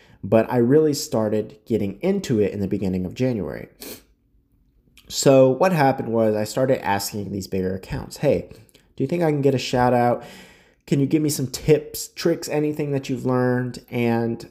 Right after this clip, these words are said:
they were telling me that, "Look, your profile's not optimized for a shout out. You, you don't even have a theme page right now. And if you wanna start a theme page, start posting quotes,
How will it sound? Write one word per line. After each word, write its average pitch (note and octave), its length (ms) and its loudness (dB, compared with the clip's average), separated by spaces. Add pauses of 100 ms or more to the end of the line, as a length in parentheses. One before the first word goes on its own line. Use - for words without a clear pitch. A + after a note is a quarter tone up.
they D#3 120 2
were F3 100 0
telling A2+ 380 -2
me A2 280 -2
that, G2 460 -6
"Look, A2+ 360 0
your A2 100 0
profile's C3+ 560 0
not A2 240 -2
optimized G2+ 640 -6
for F#2+ 140 -6
a F#2+ 40 -4
shout B2 360 2
out. A#2 320 2 (280)
You, B2+ 200 0
you C3+ 180 2
don't D3+ 160 -2
even D3 160 0
have C#3+ 180 0
a C#3+ 60 0
theme E3 300 0
page F#2+ 320 0
right F#2 160 -2
now. F#2+ 320 -6 (120)
And G#2+ 160 -6
if G#2 120 -6
you D3 80 -2
wanna C#3+ 140 -2
start B2+ 240 2
a G#2+ 40 2
theme A2 240 0
page, G#2 320 -2
start A#2 240 -4
posting B2 380 -2
quotes, - 580 2